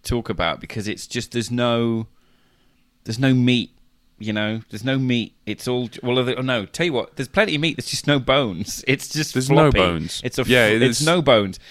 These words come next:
Speaker 1: It's just
Speaker 2: Yeah.
Speaker 1: a floppy, formless mess. And I'm sure it's comfortable to bounce around on for fun, but when you actually try and, like,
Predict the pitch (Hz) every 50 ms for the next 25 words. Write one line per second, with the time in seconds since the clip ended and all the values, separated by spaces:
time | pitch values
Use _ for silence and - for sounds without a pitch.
0 | - - - - 127 - - 120 107 95 139 - - - 147 143 151 147 - 160
1 | 156 131 - - 151 139 131 131 131 127 117 - - 117 120 113 82 65 - -
2 | - - - - _ - - - - - _ _ - 123 120 117 113 113 117 -
3 | 117 117 117 - - 156 160 156 - - - 147 143 127 - 135 123 131 127 127
4 | 113 131 127 127 120 - - 117 104 113 127 131 131 120 104 92 80 85 87 98
5 | 98 - - 98 - - - 123 107 85 78 85 82 76 107 98 - 110 110 113
6 | 110 113 - - - 117 107 - - 110 104 101 101 101 98 98 - - - -